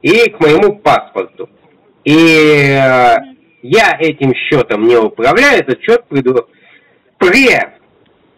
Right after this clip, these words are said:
Speaker 1: э, предусмотрен только через, э, операции внутри банков, то есть как персональный ити-,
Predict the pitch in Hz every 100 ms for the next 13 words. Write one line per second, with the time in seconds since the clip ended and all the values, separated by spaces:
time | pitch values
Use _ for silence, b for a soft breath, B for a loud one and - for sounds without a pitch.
0 | - - _ - 135 143 - 160 143 262
1 | 240 180 139 247 202 - 175 156 123 139
2 | 135 131 123 123 117 104 - - - 156
3 | 190 247 392 - 214 143 110 147 - 151
4 | 196 202 - _ _ _ - 143 - -
5 | - _ 113 101 - 233 247 151 - 135
6 | - 131 185 214 190 156 127 131